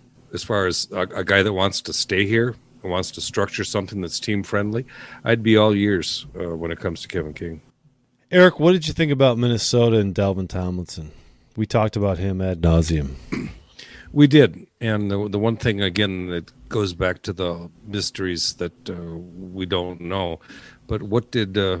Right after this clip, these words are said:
Speaker 1: what did Joe Barry think about him? I'd, I'd love to know what his evaluation is, how he, uh, how he would have fit into our system, and if we would have made a, a run at him, if that's the kind of guy that he wants on this four-man line.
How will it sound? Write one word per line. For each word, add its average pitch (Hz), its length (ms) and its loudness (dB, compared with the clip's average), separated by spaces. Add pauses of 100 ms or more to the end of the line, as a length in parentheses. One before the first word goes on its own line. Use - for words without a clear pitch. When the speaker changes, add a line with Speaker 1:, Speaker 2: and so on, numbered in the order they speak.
Speaker 1:
what 113 140 -4
did 147 160 -2
Joe 123 180 4
Barry 95 340 4
think 82 180 -8
about 76 220 -6
him? 76 180 -12 (280)
I'd, 95 160 -4
I'd 90 160 -2
love 98 160 -2
to - 100 -10
know 92 160 -4
what 85 160 -4
his 90 220 -4
evaluation 82 680 -2
is, 80 220 -8 (280)
how 92 260 -2
he, 92 360 -4
uh, 82 200 -2
how 98 160 -4
he 98 120 -2
would 92 160 0
have 85 120 -6
fit 95 180 -4
into 85 160 -6
our 80 160 -2
system, 85 400 -8
and 82 180 -8
if 85 220 -4
we 95 80 -2
would 87 160 -2
have 80 100 -10
made 85 200 -6
a, 76 120 -6 (400)
a 98 80 -2
run 92 240 4
at 80 100 4
him, 85 180 -2
if - 120 0
that's 92 280 2
the - 80 -6
kind 85 260 -2
of 78 100 -6
guy 85 380 0 (160)
that 90 200 -2
he - 220 -10
wants 85 520 -6 (680)
on 101 140 -4
this 85 160 -4
four-man 80 440 -6
line. 73 240 -8